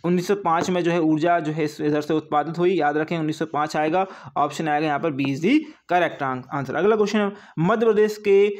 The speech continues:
लिए सर्वप्रथम विद्युत योजना निम्न में से किसने बनाई थी? विद्युत योजना जो है मध्य प्रदेश के लिए सबसे पहले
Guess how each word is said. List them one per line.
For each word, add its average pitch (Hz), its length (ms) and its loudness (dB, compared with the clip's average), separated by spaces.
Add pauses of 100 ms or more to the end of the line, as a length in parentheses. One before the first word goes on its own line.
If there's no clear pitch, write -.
(120)
लिए 175 240 2
सर्वप्रथम 185 680 0 (220)
विद्युत 180 340 2
योजना 180 400 4
निम्न 180 200 2
में 170 180 0
से 180 160 0
किसने 196 600 0
बनाई 151 340 0
थी? 156 220 0
विद्युत 220 220 2
योजना 185 340 2
जो 156 160 -2
है 175 220 0
मध्य 190 200 -2
प्रदेश 165 280 -2
के 170 120 -4
लिए 175 80 2
सबसे 170 220 -4
पहले 175 360 0